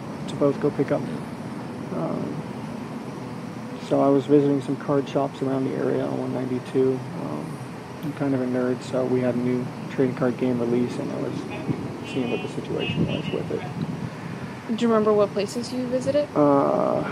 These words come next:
Speaker 1: yeah, Coliseum of Comics. Um, stopped by a couple Targets, and I was going to go to House Rules Games down by Oak and one ninety-two.
Speaker 2: Mm-hmm.
Speaker 1: Uh, but I didn't make it that far. I got a flat tire on the way.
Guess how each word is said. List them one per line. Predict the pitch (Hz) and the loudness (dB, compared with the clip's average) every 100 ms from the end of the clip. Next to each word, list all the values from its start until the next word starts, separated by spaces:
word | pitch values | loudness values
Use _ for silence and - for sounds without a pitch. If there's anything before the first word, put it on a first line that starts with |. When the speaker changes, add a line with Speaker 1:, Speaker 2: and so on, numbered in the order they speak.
| - - 170 | -6 -4 4
Speaker 1:
yeah, | 156 160 151 - | 8 8 8 2
Coliseum | - 160 165 170 165 | 2 4 4 4 2
of | 151 | 2
Comics. | - 160 156 170 - - - - | 2 4 4 2 -2 -8 -8 -4
Um, | - - - - 85 - - - - - - - - - - - | -4 -2 -4 -4 -4 -6 -8 -10 -10 -10 -10 -10 -10 -10 -10 -2
stopped | - 143 | 0 4
by | 147 | 4
a | 139 | 4
couple | - 156 | 0 0
Targets, | 151 - 156 156 156 151 - - | -2 4 6 8 8 6 -6 0
and | 147 143 139 | 2 4 4
I | 139 | 6
was | 139 135 | 6 4
going | - 165 175 | 4 4 6
to | 156 | 8
go | 151 143 | 10 10
to | |
House | 131 139 135 | 8 2 2
Rules | 143 139 135 | 4 4 4
Games | - 147 147 139 | 2 2 4 2
down | - 135 135 | 0 0 0
by | 131 131 131 131 135 - - - - | 0 -2 0 -2 -6 -10 -14 -2 6
Oak | 151 147 | 8 6
and | 170 143 139 135 | 0 0 2 0
one | 143 | 0
ninety-two. | 143 139 131 - 151 175 - | 0 0 -2 2 2 2 -2
Speaker 2:
Mm-hmm. | 233 220 220 226 - - - | -2 0 0 -2 -8 -12 -4
Speaker 1:
Uh, | 165 170 - 165 | -4 -2 -2 0
but | 160 | 0
I | |
didn't | 147 156 143 | 2 2 2
make | 139 | 0
it | 147 | -2
that | 78 - | -6 -6
far. | - - - 123 - - - | -4 -4 -4 -10 -12 -10 -8
I | 170 | -4
got | 151 135 | -2 -2
a | |
flat | - 151 147 | -4 -6 -6
tire | - 147 147 | -4 -4 -2
on | 147 | -4
the | 151 | -4
way. | - 170 | -4 -4